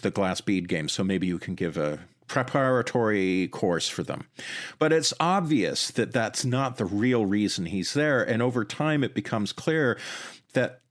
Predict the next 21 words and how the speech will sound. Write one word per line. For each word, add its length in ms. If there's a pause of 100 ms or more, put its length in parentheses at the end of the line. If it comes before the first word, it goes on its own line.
(240)
his 400
superiors 800
in 80
the 120
hierarchy 800
are 360 (320)
hoping 480
that 160
he 160
will 440
meet 440
and 240
befriend 760
an 240
old 360
Benedictine 640
scholar 500
there, 400
Father 380
Jacobus. 720 (280)
And 300